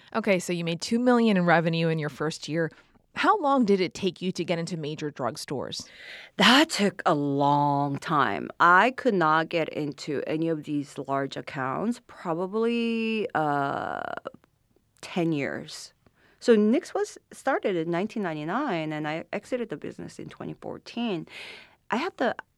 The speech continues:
Speaker 2: company for fifteen years. It's not an overnight sensation. I mean, you know, there's a lot of work that went in, right? Uh, so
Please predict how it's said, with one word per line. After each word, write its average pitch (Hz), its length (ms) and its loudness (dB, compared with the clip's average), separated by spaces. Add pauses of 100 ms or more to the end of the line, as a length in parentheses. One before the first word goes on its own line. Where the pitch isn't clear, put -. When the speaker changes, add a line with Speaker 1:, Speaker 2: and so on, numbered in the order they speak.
Speaker 2:
company 220 320 -6
for 170 140 -12
fifteen 214 440 -8
years. 180 340 -6
It's 170 140 -8
not 277 160 -2
an 233 100 -2
overnight 156 440 -4
sensation. 151 680 -10
I 156 60 -10
mean, 151 220 -8
you 151 80 -8
know, 151 160 -10
there's 170 240 -8
a - 60 -8
lot 143 420 -6
of 139 120 -10
work 143 220 -14
that - 160 -10
went 143 240 -10
in, 170 240 -4
right? - 400 -10 (580)
Uh, 165 320 4
so 202 380 4